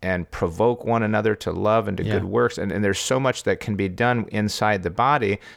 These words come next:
Speaker 1: but if you just have this loose attachment,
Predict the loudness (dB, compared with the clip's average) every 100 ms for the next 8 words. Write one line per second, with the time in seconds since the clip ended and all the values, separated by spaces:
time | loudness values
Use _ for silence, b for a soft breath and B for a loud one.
0 | B -2 0 0 0 0 0 0 0 0
1 | -2 -2 0 2 2 0 -4 -2 -2 -2
2 | -2 -4 -4